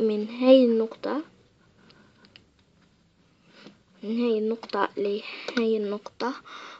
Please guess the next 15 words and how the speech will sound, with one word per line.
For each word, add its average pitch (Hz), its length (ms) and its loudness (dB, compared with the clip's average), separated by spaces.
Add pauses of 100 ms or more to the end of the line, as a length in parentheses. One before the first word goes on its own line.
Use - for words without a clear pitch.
وكمان 269 640 10
مطاطتين، 240 1080 2 (1500)
آه، 233 320 0
راح 226 200 -2
نحطه - 360 -2
من 233 200 0
هاي 233 140 0
النقطة 233 440 -2
لهاي 220 340 0
النقطة، 226 580 -4 (800)
وآخر - 520 0
شيء 262 340 -4
كمان 226 320 4
مطاطتين 226 840 -2
نحطهم 233 460 -6